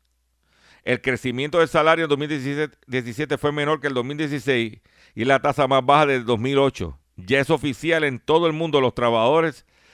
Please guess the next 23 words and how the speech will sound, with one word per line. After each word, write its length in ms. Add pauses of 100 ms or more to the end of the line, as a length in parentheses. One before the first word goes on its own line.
(140)
se 100
están 440
quemando, 840 (220)
quedando, 520
perdón, 440
económicamente 840
rezagados, 680 (500)
según 400
el 120
último 320
informe 420
mundial 380
sobre 260
salarios 420
de 120
la 80
Organización 540
Internacional 600
del 140
Trabajo, 600 (260)
O 200
I 140
T, 420